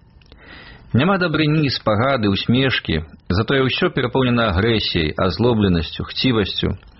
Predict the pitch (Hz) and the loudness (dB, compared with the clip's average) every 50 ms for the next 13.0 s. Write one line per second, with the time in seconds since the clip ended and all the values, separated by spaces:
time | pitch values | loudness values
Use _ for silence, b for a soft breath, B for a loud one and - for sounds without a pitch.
0 | B B B B B B 110 127 185 185 196 175 175 170 151 165 170 151 151 143 | B B B B B B 0 0 0 0 0 0 0 0 0 0 0 0 0 0
1 | 147 139 131 139 135 127 143 151 143 - - 139 135 127 - 139 147 160 143 110 | 0 0 0 0 0 0 0 0 0 0 -2 -2 -2 0 0 0 0 0 0 0
2 | 87 80 78 - - - _ _ _ B B B B B B B 95 98 101 135 | 0 0 -2 -2 -8 -16 _ _ _ B B B B B B B 0 2 2 2
3 | 165 175 160 131 120 107 101 95 98 131 147 143 127 117 - - 101 90 85 87 | 2 2 0 2 2 2 2 2 2 2 2 2 -2 -4 -2 -2 -2 0 2 2
4 | 92 113 127 131 117 101 95 104 113 104 92 92 90 87 - - - 90 85 82 | 2 2 2 2 2 2 2 2 0 0 0 -2 -2 -4 -4 -4 -2 0 0 0
5 | 80 78 80 - - - - - - - 90 85 82 92 117 139 147 139 117 98 | 0 -2 -6 -10 -16 -20 -20 -10 -4 -2 0 2 2 2 2 2 2 0 0 0
6 | 92 - - - - 73 69 - - - - - - - - - - - - B | 0 -2 -2 -2 -2 0 0 -2 -6 -10 -16 -20 -20 -20 -20 -20 -20 -20 -20 B
7 | B B B B B B B B B B B B B B B B B - 113 135 | B B B B B B B B B B B B B B B B B 0 0 2
8 | 165 214 220 190 - - 143 131 120 110 - - 110 98 87 - - 95 87 110 | 2 2 0 0 0 0 2 2 2 2 0 0 0 0 0 0 0 -2 0 0
9 | 156 170 147 147 127 110 98 - 117 104 95 - - - 147 120 95 85 90 104 | 0 0 0 0 0 0 0 0 0 0 0 -2 -2 -2 0 0 0 0 0 0
10 | 127 143 143 135 131 - 127 117 98 87 87 92 - - 135 135 123 107 107 120 | 2 2 0 0 0 0 0 0 0 2 0 0 0 0 0 2 2 2 2 2
11 | 123 110 107 95 90 90 98 107 - - 107 - - - - 87 95 92 90 98 | 2 2 2 2 2 2 2 0 0 -2 -4 -6 -6 -8 -4 0 2 4 4 4
12 | 92 - - 98 85 - 98 90 - - 98 87 87 80 78 78 76 76 73 69 | 2 0 0 -2 -2 0 -2 -2 0 0 0 2 2 2 2 2 2 0 0 -2